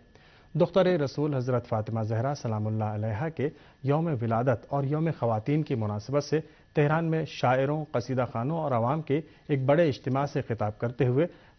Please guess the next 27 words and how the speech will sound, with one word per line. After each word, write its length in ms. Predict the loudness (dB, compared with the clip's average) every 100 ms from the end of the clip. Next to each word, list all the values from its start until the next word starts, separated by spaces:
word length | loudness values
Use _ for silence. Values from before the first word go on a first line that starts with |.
| -2
قائد 260 | 0 0
انقلاب 460 | -2 -2 0 0 0
اسلامی 420 | -4 -4 -2 -2 -4 -10 -20 _ 0
امام 280 | 2 2
خامنہئی 520 | 0 0 2 2 2 2
نے 160 | 0 -4 -14 _
خواتین 500 | 2 2 2 0 2
کے 100 | 2
بارے 280 | 2 2 2
میں 140 | 0
اسلام 360 | -2 -2 -2 -2
کا 140 | -2
نقطہ 360 | -2 -4 0 0
نگاہ 420 | 2 2 2 2
بیان 300 | 0 -2 -4
کیا۔ 240 | -2 -4 -4 -16 -8 0
آپ 200 | 0 2
نے 100 | -2 -4 -6
خواتین 400 | 2 2 2 -2
کے 120 | 0 0
حوالے 300 | 2 2 2
سے 180 | 0 -2 -6 -6
مغربی 440 | 0 2 2 2 2
ملکوں 440 | 0 -2 -4 -6
کی 200 | -2 -2
پالیسیوں 520 | 0 0 -2 -2 -4
پر 220 | 0 0